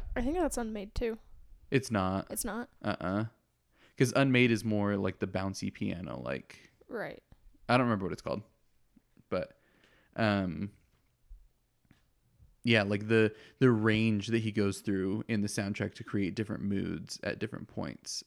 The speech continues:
Speaker 2: is just really, really, really satisfying.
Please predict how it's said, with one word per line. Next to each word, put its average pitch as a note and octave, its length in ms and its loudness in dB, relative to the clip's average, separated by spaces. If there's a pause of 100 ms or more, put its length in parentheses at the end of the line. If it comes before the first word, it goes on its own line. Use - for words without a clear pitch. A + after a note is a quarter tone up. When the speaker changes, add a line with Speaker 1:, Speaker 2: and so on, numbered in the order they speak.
Speaker 2:
is C#2 640 -6 (1200)
just - 220 -8
really, - 220 -8
really, B1 260 -10
really G1+ 220 -8
satisfying. - 680 -12